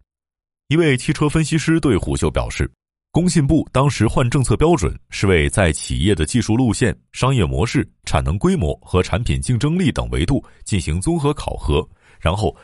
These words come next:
加速新能源汽车淘汰和整合。新能源补贴给到车企之后，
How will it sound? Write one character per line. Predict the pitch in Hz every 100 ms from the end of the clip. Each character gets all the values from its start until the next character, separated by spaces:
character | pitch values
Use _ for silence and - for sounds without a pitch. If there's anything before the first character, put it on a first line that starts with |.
| -
加 | 101 107
速 | 95 78
新 | 123
能 | 117
源 | 92 85
汽 | -
车 | - 107
淘 | - - 92
汰 | - 101 -
和 | - 120
整 | - 58
合。 | - 76 - _ _ _ _ _ _ -
新 | -
能 | 123
源 | 117 107
补 | 107 69
贴 | - 110
给 | - 71
到 | 76
车 | -
企 | 135 69
之 | 92
后， | 107